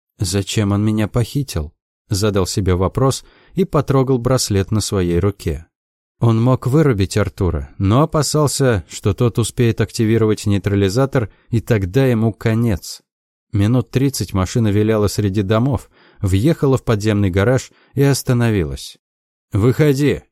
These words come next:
И, как сказал, без глупостей. Если всё сделаешь как надо, вернёшься обратно к своему хозяину». Это обнадёживало, но не очень.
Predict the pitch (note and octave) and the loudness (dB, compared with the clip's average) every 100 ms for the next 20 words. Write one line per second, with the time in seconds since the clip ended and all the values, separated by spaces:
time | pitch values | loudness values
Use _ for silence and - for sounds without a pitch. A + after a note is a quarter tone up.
0 | _ - G2 A2 C3 - C3 A2+ C#3 C#3+ | _ 0 2 2 0 0 0 2 2 2
1 | B2+ - F#2+ G2+ A#2+ A#2+ A#2+ G#2+ G2+ - | 2 -2 -2 0 2 2 2 2 -2 -2
2 | F#2+ D2 - F#2 F#2+ C3 - B2 - A#2 | -4 -4 -6 0 2 2 0 0 0 0
3 | B2+ B2+ B2 - B2 - C#3+ B2+ E2+ F2 | 2 2 0 0 -2 2 0 2 0 0
4 | G#2+ B2 - A#2+ A2 B2+ A#2+ A2 - A2 | 0 0 0 -2 2 0 0 -2 0 0
5 | A2 B2+ A2+ A2+ B2+ G2 D2 - _ _ | 0 2 0 2 0 0 -4 -10 _ _
6 | _ _ _ _ - B2 - B2 C#3 C3+ | _ _ _ _ -2 0 2 0 2 0
7 | A#2 A2+ A2 A2 G2 D2 - - G#2 E3+ | 2 0 2 0 0 -4 -8 -4 0 0
8 | E3+ D3+ F#2+ D#2 - D#2+ D2+ | 2 2 2 -2 -4 -8 -10